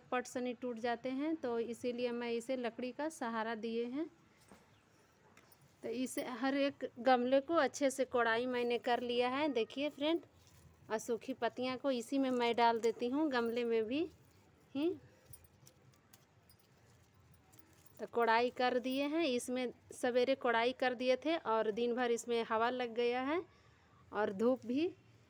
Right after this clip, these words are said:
तो इसमें अब मैं खाद डालूँगी कोड़ाई करके अच्छे से। हर पन्द्रह दिन पर इसमें मैं खाद डालती हूँ।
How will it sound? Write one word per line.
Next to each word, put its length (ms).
तो 220
इसमें 380
अब 160
मैं 240
खाद 320
डालूँगी 560
कोड़ाई 380
करके 340
अच्छे 300
से। 220
हर 220
पन्द्रह 380
दिन 180
पर 160
इसमें 260
मैं 180
खाद 300
डालती 420
हूँ। 180